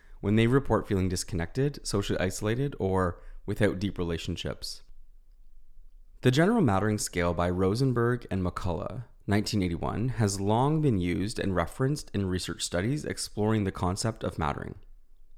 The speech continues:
The scale is broken down into five domains, each highlighting a different aspect of what it feels like to matter to others. And I use these in my practice all the time. They are importance,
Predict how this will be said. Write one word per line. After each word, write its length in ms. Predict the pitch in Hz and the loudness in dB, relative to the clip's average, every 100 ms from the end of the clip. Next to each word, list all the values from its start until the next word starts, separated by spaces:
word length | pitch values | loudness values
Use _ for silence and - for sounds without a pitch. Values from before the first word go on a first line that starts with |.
| - | -6
The 100 | - | -2
scale 340 | 107 - 127 202 | 0 2 4 4
is 80 | 180 | 2
broken 320 | 113 110 107 | 2 2 2
down 260 | 90 90 | 2 0
into 180 | 92 98 | 0 -2
five 320 | - 85 90 | -4 -2 0
domains, 640 | 98 87 80 85 143 170 - - - - | 0 0 0 -2 -2 -4 -8 -18 -20 -2
each 200 | 160 165 | -2 0
highlighting 420 | - 110 110 104 90 | 2 4 4 4 2
a 60 | |
different 300 | 92 - - | -2 -2 -2
aspect 500 | 87 90 - 92 82 | -2 -4 -4 -4 -2
of 100 | 98 | -2
what 120 | 87 85 | -2 -4
it 100 | - | -4
feels 180 | 98 | -2
like 120 | 92 - | -2 -2
to 100 | 85 | -2
matter 260 | 82 85 | -2 -2
to 180 | - - | -2 -4
others. 460 | 82 - - - - - - - - | -2 -4 -6 -10 -14 -18 -20 -20 -6
And 240 | 95 101 95 | 2 2 4
I 60 | |
use 360 | 104 104 135 165 | 2 2 2 4
these 420 | 143 113 101 - - | 4 4 2 -4 0
in 80 | |
my 120 | 110 98 | 0 2
practice 420 | 104 92 87 - | 2 0 -2 -2
all 160 | 90 | 0
the 60 | 85 | -2
time. 280 | - - - - - - - - - - - - - - | -4 -10 -10 -14 -20 -20 -20 -20 -20 -20 -20 -20 -18 0
They 180 | 120 120 | 4 4
are 440 | 98 95 92 - - - - - | 4 2 0 -4 -12 -16 -18 -4
importance, 760 | 101 92 - 117 170 - - | -2 0 0 0 0 -4 -10